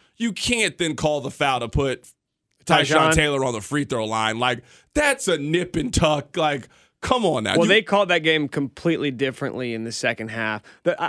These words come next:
Speaker 2: I actually, it was funny. Watching, like, the first ten minutes of that game is insufferable, regardless of which side you're on. It was the sloppiest, just, like, most frenetic first ten minutes of that game where neither team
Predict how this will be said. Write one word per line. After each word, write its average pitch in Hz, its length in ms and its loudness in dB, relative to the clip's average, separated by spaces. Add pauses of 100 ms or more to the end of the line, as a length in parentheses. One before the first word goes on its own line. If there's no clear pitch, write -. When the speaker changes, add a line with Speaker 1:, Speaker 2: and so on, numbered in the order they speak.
(100)
Speaker 2:
I 196 100 4
actually, - 300 -2
it 180 40 -2
was 170 120 -2
funny. 202 300 0
Watching, 156 520 -2
like, 196 140 -4
the 147 80 -6
first 156 420 -4
ten 143 200 -4
minutes 139 200 -4
of 131 40 -10
that 127 120 -2
game 131 240 -4
is 117 140 -10
insufferable, 120 680 -6
regardless 127 580 -6
of 117 140 -10
which 110 180 -8
side 104 240 -4
you're 82 140 -8
on. 82 120 -6
It 165 100 2
was 202 160 -2
the 165 80 -4
sloppiest, 175 920 -2 (360)
just, 165 140 -4
like, 151 200 0
most 156 320 -2
frenetic 143 640 -2
first 156 340 -4
ten 147 180 -6
minutes 135 240 -6
of 117 40 -10
that 127 160 -4
game 131 280 -4
where 120 120 -8
neither 123 420 -4
team 120 500 -8